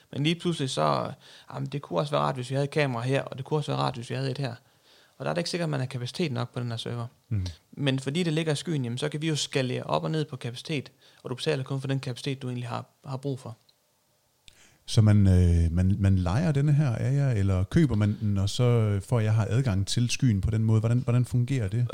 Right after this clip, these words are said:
Speaker 1: Boksen køber man.
Speaker 2: Ja.
Speaker 1: Øhm, og så betaler man så et fee per måned per kamera for, øh, for selve, øh, håndteringen af det.
Speaker 2: Ja. Og så får man så adgang til, øh, til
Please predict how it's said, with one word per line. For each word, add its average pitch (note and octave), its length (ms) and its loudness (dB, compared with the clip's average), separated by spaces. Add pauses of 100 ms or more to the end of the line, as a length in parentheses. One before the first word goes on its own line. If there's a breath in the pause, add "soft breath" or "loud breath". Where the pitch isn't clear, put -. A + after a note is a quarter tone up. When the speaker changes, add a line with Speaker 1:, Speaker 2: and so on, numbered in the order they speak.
Speaker 1:
Boksen F3 280 2
køber D3+ 240 0
man. A#2+ 220 -4 (140)
Speaker 2:
Ja. C#3+ 200 6
Speaker 1:
Øhm, A#2 640 -6 (920)
og A#2+ 80 -6
så D3+ 120 0
betaler C#3+ 340 2
man A#2 120 -4
så C3 120 -4
et B2 100 -6
fee C#3 220 -4
per B2 140 -4
måned C3 300 0
per C3 260 -10
kamera A#2 420 -4 (480 soft breath)
for, A#2+ 300 0
øh, A2 180 -6
for - 120 -12
selve, B2 480 -2 (300)
øh, A#2 480 -18 (200)
håndteringen A#2+ 460 -2
af G2 60 -12
det. A2 140 -10 (220)
Speaker 2:
Ja. A2 120 0 (800 soft breath)
Og A2 60 0
så A#2 80 2
får A#2 160 2
man G2 160 4
så G2 100 0
adgang G2 380 2
til, A2 280 0
øh, E2+ 600 -2
til G2 300 -4